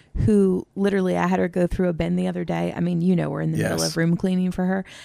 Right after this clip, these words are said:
Speaker 1: And I said, like, it was a Happy Meal toy that her grandmother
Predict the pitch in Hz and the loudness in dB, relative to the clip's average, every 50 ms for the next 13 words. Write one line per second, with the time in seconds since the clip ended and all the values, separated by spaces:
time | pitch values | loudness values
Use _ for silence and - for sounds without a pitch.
0 | - - - - - _ _ - 190 190 185 190 185 185 185 - - 202 190 165 | -20 -20 -20 -20 -20 _ _ 0 2 4 4 4 4 4 2 0 0 0 -2 -2
1 | - _ - 185 175 - - _ _ _ _ _ _ _ _ _ _ _ _ _ | -2 _ 0 0 0 0 -4 _ _ _ _ _ _ _ _ _ _ _ _ _
2 | _ _ _ _ - - 226 269 277 302 262 226 - - - 220 220 208 202 196 | _ _ _ _ -4 -2 -2 0 0 -2 -2 -2 -6 -8 -2 2 2 2 2 0
3 | 190 - - - - - 208 208 214 - 240 233 233 233 233 226 214 208 208 - | -2 -6 -8 -10 -6 -4 -2 -2 -2 0 2 2 4 4 4 4 4 4 2 2
4 | - - - 196 190 185 175 170 170 160 160 165 160 - 202 196 170 - - 180 | 0 0 2 2 2 0 0 0 0 0 -2 -4 -2 0 0 0 0 -2 -2 0
5 | 180 180 180 185 196 196 196 190 185 175 165 170 170 170 165 165 165 | 0 2 2 2 4 4 4 4 2 2 0 0 0 0 -2 -4 -6